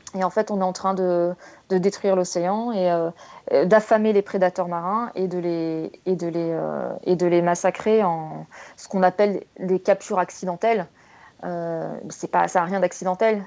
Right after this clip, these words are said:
parce que on sait qu'en,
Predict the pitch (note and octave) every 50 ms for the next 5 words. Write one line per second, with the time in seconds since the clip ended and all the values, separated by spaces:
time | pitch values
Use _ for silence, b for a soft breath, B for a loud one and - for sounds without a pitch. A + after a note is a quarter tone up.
0 | - - - F#3 - - - - F#3 F3 F3 E3+ E3+ E3 - - _ - E3+ E3+
1 | - - - - A#3 B3 B3 - b b b b b b b b _ _ _ -
2 | - G3 F3 E3+ E3+ E3+ E3 E3 E3 E3